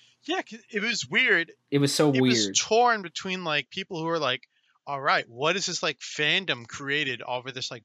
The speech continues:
Speaker 1: book? Like, just read the book and be done with it. Like, don't make the whole thing your personality." I don't think stuff, movies nowadays, besides Marvel, there's fucking Marvel dudes, like, running around like that's their whole personality. So I guess I'm wrong in that aspect, but,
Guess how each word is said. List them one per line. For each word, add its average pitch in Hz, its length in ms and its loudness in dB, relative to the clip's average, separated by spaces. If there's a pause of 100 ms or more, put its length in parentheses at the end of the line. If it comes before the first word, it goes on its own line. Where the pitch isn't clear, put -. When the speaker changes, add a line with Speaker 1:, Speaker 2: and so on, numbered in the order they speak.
Speaker 1:
book? 143 360 -8
Like, 120 180 -16
just - 240 -8
read 143 140 -6
the 117 80 -16
book 156 240 -4
and - 60 -20
be 110 80 -16
done 151 200 -4
with 151 140 -10
it. 113 100 -12
Like, 110 180 -14 (320)
don't 156 180 -4
make 156 160 -4
the 160 80 -6
whole 151 240 -4
thing 151 200 -6
your 135 100 -10
personality." 127 680 -6
I 190 60 -2
don't 262 120 -2
think 339 160 -6
stuff, - 460 -2 (400)
movies 170 480 -4
nowadays, 202 400 -2
besides 156 320 -2
Marvel, 110 440 -12
there's - 160 -14
fucking 120 320 -12
Marvel 104 380 -12
dudes, 113 260 -18
like, 117 140 -20
running 117 200 -16
around 110 200 -12
like 113 120 -20
that's - 200 -14
their 120 60 -20
whole 110 120 -20
personality. 120 500 -16 (220)
So 311 140 -4
I 254 60 0
guess 185 200 -2
I'm 170 140 -8
wrong 117 180 -4
in 110 100 -16
that 107 180 -12
aspect, 107 400 -14 (100)
but, 110 260 -14